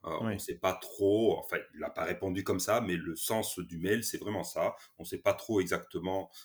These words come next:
Speaker 1: euh, par quel, euh, par quel chemin on est passé, mais on a créé le, euh, le trouble et maintenant deal with that, euh, voilà, faites avec, hein. Quand on lit les papiers, même les papiers des gens qui sont les plus, euh,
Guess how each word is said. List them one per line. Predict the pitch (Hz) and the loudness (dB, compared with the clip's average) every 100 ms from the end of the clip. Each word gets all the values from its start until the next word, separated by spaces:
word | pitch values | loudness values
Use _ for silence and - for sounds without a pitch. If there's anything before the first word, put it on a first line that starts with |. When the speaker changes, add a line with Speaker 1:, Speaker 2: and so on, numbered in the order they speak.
| _ | _
Speaker 1:
euh, | 85 80 78 80 80 82 82 | -4 -4 -2 -4 -4 -6 -10
par | - 85 | -14 -10
quel, | - 92 | -4 -2
euh, | 85 82 85 87 - - - - _ _ _ - | -2 -6 -6 -8 -12 -20 -20 -20 _ _ _ -8
par | - | -4
quel | - 90 | -2 -2
chemin | - 90 | 0 0
on | 85 | 0
est | 82 | -2
passé, | 82 - 143 139 - 104 | -4 0 -2 -2 -8 0
mais | |
on | 104 107 | 4 6
a | 101 | 4
créé | - 107 101 | 4 2 4
le, | 92 85 - - - | 4 2 -2 -20 -6
euh, | 87 85 82 | 0 0 2
le | 92 - | -2 -2
trouble | - 143 117 | 2 4 6
et | |
maintenant | 92 87 120 123 | 4 2 0 -2
deal | 95 87 117 | -2 0 2
with | 104 95 82 | 2 0 2
that, | 92 - - | 0 0 -6
euh, | |
voilà, | 80 80 - - | -4 -2 -4 -2
faites | 107 92 | -2 -2
avec, | 78 - _ - | -6 -10 _ -12
hein. | 95 _ - - _ | -12 _ -20 -20 _
Quand | 127 120 | 0 4
on | 143 139 | 8 6
lit | 139 170 | 6 2
les | 139 | 2
papiers, | 113 107 - 101 | 2 -2 -4 -2
même | 127 175 | 0 0
les | |
papiers | - 123 - | 0 -2 -2
des | 127 98 | -4 -4
gens | 135 131 | -4 -6
qui | - | -8
sont | - 104 | -6 -4
les | 92 90 - | -4 -8 -14
plus, | 190 196 170 127 - - _ - | -10 -6 -4 -6 -12 -20 _ -6
euh, | 95 87 | -2 0